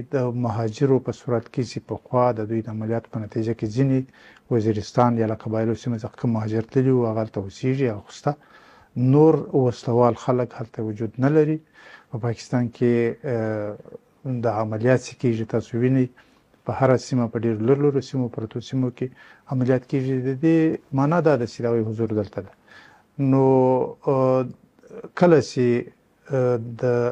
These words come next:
په افغانستان کې د دوی، اه، وایي چې دا له هغې خوا څخه راځي، موږ ته تر اوسه پورې داسې هېڅ، اه،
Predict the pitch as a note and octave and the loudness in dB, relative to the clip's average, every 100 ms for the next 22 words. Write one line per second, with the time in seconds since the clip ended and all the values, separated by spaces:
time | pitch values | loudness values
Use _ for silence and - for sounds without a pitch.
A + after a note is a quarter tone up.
0 | - _ _ - B2+ C3 C3 - D#3 C#3+ | -6 _ _ -4 0 2 0 2 2 2
1 | - A#2+ A2 A2+ B2+ B2+ B2 _ _ _ | -4 -4 -2 -2 -2 -2 -6 _ _ _
2 | _ _ _ B2 A2+ A2+ A2 G#2 - _ | _ _ _ -4 -2 -2 -4 -10 -16 _
3 | - - - D#3+ C#3 C3+ A#2+ - A#2+ A#2 | -18 -18 -10 2 6 8 6 2 0 2
4 | A2+ B2 C3 A2 A2+ - B2 A#2+ A2+ B2 | 2 2 2 -2 -4 -6 -6 -6 -6 -6
5 | C3 _ _ - _ _ C3+ C3+ D#3 - | -6 _ _ -20 _ _ -2 2 2 0
6 | C3 C3+ C3+ - - A#2+ A2+ B2+ - B2+ | -4 0 -2 -4 -6 -2 0 -2 -2 -4
7 | A2 A#2+ - - - B2 A#2 A#2 A2+ B2 | -2 -4 -6 -12 -4 -2 0 -2 -4 -8
8 | C3+ | -12